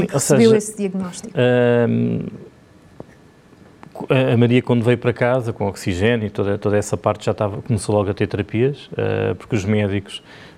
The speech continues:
Speaker 2: foram três meses de início de vida muito complicados e daí faria sentido de começar logo a ter alguma intervenção, não sabendo qual, que ainda tinha essa síndrome. Ah, e conforme o tempo foi passando,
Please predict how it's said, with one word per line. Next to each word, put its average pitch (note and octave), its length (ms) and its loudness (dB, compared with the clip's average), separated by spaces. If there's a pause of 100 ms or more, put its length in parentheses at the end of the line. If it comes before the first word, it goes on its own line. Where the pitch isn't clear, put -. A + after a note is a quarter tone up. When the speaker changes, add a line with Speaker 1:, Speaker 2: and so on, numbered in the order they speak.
(100)
Speaker 2:
foram G#2 280 0
três G2 240 -2
meses G2+ 240 0
de G#2 60 -2
início G2+ 260 -2
de F2+ 80 -6
vida G2+ 160 0
muito G2+ 200 -2
complicados G2+ 640 -2
e F#2+ 80 -6
daí F#2+ 220 -4
faria G2 360 -4
sentido G2 680 -4
de - 80 -20
começar - 400 -4
logo G2 200 0
a G2 40 -4
ter G#2 160 -4
alguma G2+ 240 0
intervenção, G#2 560 -2 (360)
não G#2+ 280 4
sabendo G2 540 0
qual, F#2 360 -2 (300)
que - 80 -4
ainda G#2 240 2
tinha G2+ 240 0
essa G2 160 -4
síndrome. B2+ 400 -4 (540)
Ah, A#2+ 760 2
e C#3 220 0
conforme B2+ 420 0
o A#2+ 40 -2
tempo B2+ 220 -2
foi C#3 120 2
passando, C3+ 500 -2